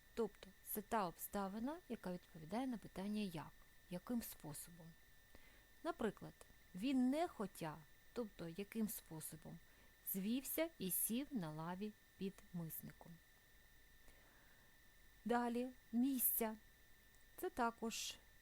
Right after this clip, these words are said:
дуже розповсюджена обставина, яка відповідає на питання «де?», «куди?», «звідки?». У Києві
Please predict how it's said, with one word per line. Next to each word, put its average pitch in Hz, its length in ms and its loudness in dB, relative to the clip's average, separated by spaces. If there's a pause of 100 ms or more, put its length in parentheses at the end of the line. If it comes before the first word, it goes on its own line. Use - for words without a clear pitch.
(140)
дуже 190 500 -2
розповсюджена 170 1040 -6 (320)
обставина, 294 760 -2 (1040)
яка 202 540 2 (320)
відповідає 196 600 0
на 240 120 4
питання 190 540 0
«де?», 165 420 -2 (500)
«куди?», 185 520 0 (360)
«звідки?». 175 500 -4 (2000)
У 190 120 0
Києві 214 600 2